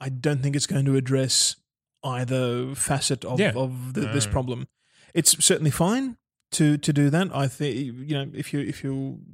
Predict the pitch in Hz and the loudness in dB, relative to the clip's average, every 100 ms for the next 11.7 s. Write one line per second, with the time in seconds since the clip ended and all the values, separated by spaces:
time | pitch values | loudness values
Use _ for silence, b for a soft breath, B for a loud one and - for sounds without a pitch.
0 | - _ _ _ - 156 156 165 143 - | -20 _ _ _ -4 2 4 6 4 2
1 | - 165 196 - 147 135 135 135 139 135 | 0 -2 -2 -2 0 2 0 -2 -2 -4
2 | 135 139 131 - 131 127 139 175 - _ | -4 -6 -8 -4 -2 -2 -2 -4 -6 _
3 | _ _ - 147 143 147 143 143 127 135 | _ _ -4 0 2 2 2 2 4 4
4 | 135 135 139 135 135 131 131 135 131 131 | 4 2 0 0 0 0 2 2 2 0
5 | 131 139 135 143 127 - _ _ _ - | 2 2 2 -2 -2 -6 _ _ _ -4
6 | 135 131 139 139 117 - - 165 175 156 | -2 -2 -4 -6 -8 -14 -4 2 4 4
7 | 143 151 143 139 135 147 147 131 135 - | 2 0 2 2 2 2 2 0 -6 -12
8 | - 135 123 123 127 143 143 143 139 127 | -10 -8 -8 -8 0 2 4 4 2 2
9 | 123 120 131 - - - - - - 139 | -2 -6 -8 -10 -16 -20 -20 -10 -4 -2
10 | 135 123 143 - 143 175 - - 131 120 | 0 0 -2 0 0 0 -4 -4 0 0
11 | 131 139 185 123 139 165 | 0 -2 0 0 0 -2